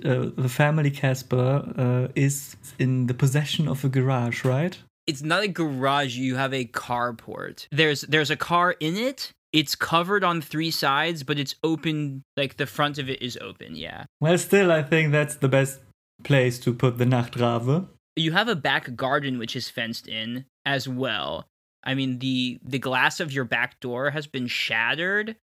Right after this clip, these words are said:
Speaker 2: but the, the fence around your garden also might provide some cover. But you can also try to move the car and get the,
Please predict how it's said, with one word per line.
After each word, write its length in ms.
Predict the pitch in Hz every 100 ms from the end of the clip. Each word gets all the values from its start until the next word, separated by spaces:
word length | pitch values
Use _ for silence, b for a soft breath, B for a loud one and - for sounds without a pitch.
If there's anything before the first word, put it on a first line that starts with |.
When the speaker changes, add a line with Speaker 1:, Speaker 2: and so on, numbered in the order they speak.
| _ _
Speaker 2:
but 440 | 127 123 120 - - _ _
the, 520 | - 131 123 120 123 120
the 200 | 131 135
fence 420 | - - 147 151
around 300 | 156 143 131 127
your 100 | 123
garden 380 | 127 120 120
also 400 | - 117 - 113
might 300 | 110 113 110 -
provide 540 | - 123 120 113 113 -
some 580 | - - 165 151 143 131
cover. 400 | - 98 107 120
But 140 | 143
you 120 | 170
can 140 | 175 185
also 260 | 190 190
try 300 | 156 160 143
to 400 | 135 143 131 131
move 340 | 131 139 147 131
the 100 | 131
car 440 | 143 135 131 127
and 280 | 120 123 123
get 200 | 123 120 -
the, 320 | 113 107